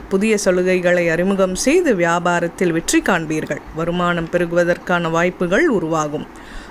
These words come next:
சுபகாரியங்கள் கைகூடும். சிம்ம ராசி நேயர்களே, இருபத்தி ஆறு ஐந்து இரண்டாயிரத்தி இருபத்தி நான்கின் ராசி பலன்கள். நீங்கள் எடுக்கும் முயற்சிகளில் சிறு தடைக்கு பின்பு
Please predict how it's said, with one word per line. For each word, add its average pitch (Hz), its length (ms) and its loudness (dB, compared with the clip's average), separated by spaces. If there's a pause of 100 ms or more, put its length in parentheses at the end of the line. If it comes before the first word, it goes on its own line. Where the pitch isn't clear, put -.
(100)
சுபகாரியங்கள் 190 920 2
கைகூடும். 170 600 0 (1000)
சிம்ம 226 400 -4
ராசி 202 360 2
நேயர்களே, 180 600 2
இருபத்தி 202 340 0
ஆறு 185 200 2
ஐந்து 180 260 2
இரண்டாயிரத்தி 175 420 0
இருபத்தி 175 340 0
நான்கின் 180 460 -2
ராசி 175 300 0
பலன்கள். 185 500 2
நீங்கள் 190 360 4
எடுக்கும் 180 360 0
முயற்சிகளில் 175 640 0
சிறு 214 260 0
தடைக்கு 185 420 0
பின்பு 202 400 2